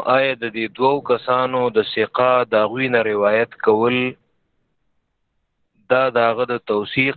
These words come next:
دپاره، آیا په دې سره د هغه توثیق ثابتېږي او که نه؟ نو بعضې علما وایي او ثابتېږي او بعضې وایي چې نه ثابتېږي.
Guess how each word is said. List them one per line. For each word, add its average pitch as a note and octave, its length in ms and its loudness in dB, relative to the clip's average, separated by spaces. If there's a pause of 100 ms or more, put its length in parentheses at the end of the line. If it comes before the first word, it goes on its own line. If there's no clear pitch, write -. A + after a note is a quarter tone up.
دپاره، B2 540 2 (640)
آیا B2 220 -2
په A#2 140 -2
دې B2+ 200 0
سره B2 240 0
د A2 80 -2
هغه A2 280 0
توثیق B2 460 -4
ثابتېږي C3+ 760 -4
او B2+ 140 2
که A#2 180 -2
نه؟ B2 160 -2 (2000)
نو A2 100 -2
بعضې B2+ 360 0
علما A#2 480 -2
وایي A#2+ 260 2
او A#2 200 0 (560)
ثابتېږي C3+ 720 0
او B2 120 4
بعضې A2 340 0
وایي C3 160 -2
چې C3 140 0
نه D3 100 -4
ثابتېږي. B2 840 -2